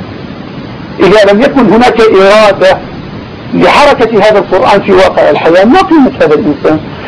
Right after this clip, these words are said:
فإذا لا يوجد عندك هذا الهم لتستصلح الجماعة الحق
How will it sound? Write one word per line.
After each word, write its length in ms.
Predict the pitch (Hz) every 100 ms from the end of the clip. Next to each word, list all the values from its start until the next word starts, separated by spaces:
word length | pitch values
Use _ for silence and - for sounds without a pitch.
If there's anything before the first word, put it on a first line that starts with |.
| -
فإذا 220 | - 196 190
لا 100 | 202
يوجد 260 | 247 233
عندك 300 | 233 220 196
هذا 240 | 185 - 185
الهم 420 | 160 196 208 160
لتستصلح 680 | 160 - - 175 - - -
الجماعة 500 | 147 196 214 220 175
الحق 280 | - 185